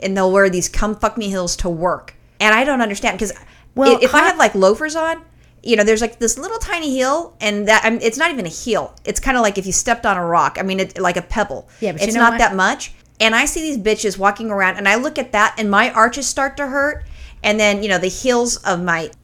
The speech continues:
Speaker 1: feet are hurting, and oh my God.
Speaker 2: Okay, well, two things. One, you're a dyke, so you wear dyke shoes. What you just described perfectly, dyke shoes. So that's what you wear, dyke shoes. Number two, and you don't know this because you are a dyke,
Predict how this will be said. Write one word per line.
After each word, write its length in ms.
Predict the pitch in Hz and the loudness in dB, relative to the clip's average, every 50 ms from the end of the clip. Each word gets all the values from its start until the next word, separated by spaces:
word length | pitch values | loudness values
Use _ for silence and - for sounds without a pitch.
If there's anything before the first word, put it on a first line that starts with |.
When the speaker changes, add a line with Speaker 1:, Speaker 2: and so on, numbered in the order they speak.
| _ - | _ -2
Speaker 1:
feet 200 | 285 285 294 311 | -2 0 0 0
are 80 | 302 | -2
hurting, 500 | 277 269 320 311 311 302 302 302 294 277 | 0 0 0 0 0 0 -2 -4 -4 -4
and 100 | 262 262 - | -6 -6 -4
oh 180 | - 262 254 | -4 -4 -4
my 160 | 214 180 160 147 | -4 -4 -6 -6
God. 400 | - - 233 277 285 233 - - - _ _ - | -6 -6 -4 -2 -2 -2 -4 -6 -10 _ _ -2
Speaker 2:
Okay, 220 | - 262 247 240 202 | -2 -2 0 -2 -4
well, 140 | 160 156 - | -4 -6 -6
two 220 | - - 302 330 | -2 2 2 2
things. 540 | 330 - 277 220 208 196 226 240 - - _ _ _ - | 0 -2 -8 -8 -6 -6 -6 -6 -8 -10 _ _ _ -2
One, 500 | 214 226 247 226 202 214 233 262 277 - - | 2 4 6 6 6 4 2 -2 -4 -4 -2
you're 140 | 240 233 208 | 0 0 0
a 40 | 185 | 0
dyke, 480 | 190 170 139 127 180 233 - - - - _ _ - | -2 -6 -6 -4 -6 -8 -10 -14 -20 -20 _ _ -12
so 340 | - - - 220 190 190 185 | -4 0 2 4 4 4 2
you 180 | 190 208 233 | 0 0 0
wear 260 | 214 190 202 175 185 190 | 0 2 0 0 0 0
dyke 300 | 190 190 175 175 175 - | 2 2 0 0 0 -4
shoes. 520 | - - 330 - 202 - - - - - | -2 -2 0 0 -2 -4 -6 -12 -6 0
What 180 | 233 247 285 277 | 2 2 2 2
you 140 | 311 349 339 | 0 -4 -4
just 320 | - 311 269 277 - - | -2 -2 -2 -2 -4 -6
described 580 | - 247 - - - 220 202 196 196 220 240 254 - - _ | -4 -4 -4 -2 0 0 2 2 2 0 -2 -6 -10 -16 _
perfectly, 960 | - - - - 269 277 277 277 - 330 330 330 - 359 381 381 370 392 381 - _ _ _ - | -20 -10 -2 0 0 0 0 -2 -4 -6 -6 -6 -4 -2 -2 0 -2 -2 -6 -10 _ _ _ 0
dyke 260 | 240 214 208 - - | 2 2 0 0 -6
shoes. 460 | - - 143 - - - - - - - - | -10 -10 -10 -12 -14 -14 -14 -14 -14 -12 -6
So 140 | - 247 247 | -2 0 2
that's 180 | 262 262 - | 2 2 2
what 140 | 349 302 - | 0 0 0
you 80 | 349 320 | 0 0
wear, 260 | 262 254 202 - 123 | 0 0 -4 -4 -4
dyke 280 | 156 - 226 208 190 - | -2 0 0 0 0 -4
shoes. 280 | - 175 139 156 - | -8 -8 -8 -4 0
Number 340 | 240 240 240 240 233 233 220 | 2 2 2 2 2 0 -4
two, 480 | 220 - - 349 320 262 254 254 247 - - - | -4 -2 -2 -2 0 -2 -2 -4 -8 -14 -8 -6
and 260 | 214 190 180 190 202 | -4 -2 -2 0 0
you 80 | 233 254 | 2 2
don't 180 | 269 262 233 | 2 2 2
know 180 | 262 320 392 392 | 0 0 0 0
this 180 | 285 294 - - | 0 -2 -4 -2
because 340 | - 302 247 339 302 277 254 | -4 -4 -2 -2 -2 -2 -2
you 120 | 294 330 | -2 0
are 120 | 381 403 381 | 0 0 0
a 60 | 294 | 0
dyke, 520 | 226 220 190 180 208 226 226 - - - | 2 0 0 0 0 -4 -4 -8 -12 -6